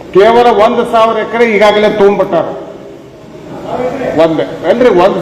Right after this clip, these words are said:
ಸಾವಿರ ಎಕರೆ ಜಮೀನೆ ತುಂಬ್ಬಿಟ್ರು. per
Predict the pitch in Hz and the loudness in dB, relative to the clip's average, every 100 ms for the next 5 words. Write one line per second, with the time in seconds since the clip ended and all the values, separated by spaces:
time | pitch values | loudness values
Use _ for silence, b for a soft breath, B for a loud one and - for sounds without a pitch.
0 | 175 190 220 196 - - - - - 214 | 0 2 2 -2 -6 -12 -12 -6 -2 2
1 | 226 180 - - - - - - - - | 2 2 -2 -8 -12 -14 -16 -16 -16 -16
2 | - - - - 127 190 247 240 - - | -16 -16 -16 -4 0 2 4 4 2 -4
3 | - - - - - - - - - 226 | -10 -12 -16 -18 -18 -20 -20 -16 -2 0
4 | 202 - 123 - - - - - - - | 2 0 0 -4 -8 -12 -14 -16 -18 -20
5 | - - - - - - - - - - | -18 -18 -18 -18 -18 -16 -16 -14 -14 -12
6 | - - - - - - | -12 -12 -12 -10 0 2